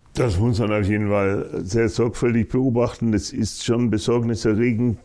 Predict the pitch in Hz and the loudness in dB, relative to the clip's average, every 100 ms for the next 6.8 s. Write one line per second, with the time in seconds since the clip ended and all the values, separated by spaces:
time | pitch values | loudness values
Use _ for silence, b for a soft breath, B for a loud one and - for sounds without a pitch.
0 | 80 69 101 98 95 - 110 101 127 113 | -8 -2 0 2 0 0 -2 -2 -2 -2
1 | - - 120 117 117 110 - - - - | -2 -2 0 0 2 0 -2 -10 -8 -4
2 | 90 - 92 98 - - - 104 117 107 | -4 -4 -2 -4 -4 -14 -2 0 2 0
3 | 90 110 104 113 104 101 95 120 117 98 | 0 0 2 0 0 0 0 2 2 0
4 | 101 95 113 92 95 113 120 107 98 98 | 0 0 0 0 -2 -2 0 0 0 -4
5 | - - - 87 90 - 110 98 - 110 | -4 -6 -8 -6 -8 -6 -6 -6 -4 -6
6 | 120 117 101 101 95 95 98 | -4 -4 -4 -4 -4 -4 -4